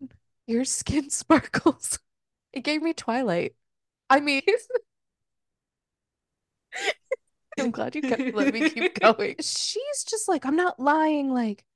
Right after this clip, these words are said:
Speaker 1: I like the idea of seeing exactly who you are, bitch. No, you don't." Actually, no, she does. That's a lie. He decides to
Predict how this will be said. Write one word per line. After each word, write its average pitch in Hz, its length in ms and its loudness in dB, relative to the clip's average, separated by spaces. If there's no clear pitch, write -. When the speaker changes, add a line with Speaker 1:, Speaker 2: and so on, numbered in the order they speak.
Speaker 1:
I 277 220 2
like 233 400 2
the 233 240 0
idea 202 360 0
of 196 80 -6
seeing 202 340 -2
exactly 190 560 0
who 190 120 -2
you 185 220 -4
are, 170 100 2
bitch. 180 300 -2
No, 170 180 0
you 170 240 -6
don't." - 420 -8
Actually, 240 320 4
no, 175 140 2
she - 180 -8
does. - 260 -8
That's - 220 -6
a - 40 -16
lie. - 180 -8
He - 220 -4
decides 202 680 4
to 302 720 -2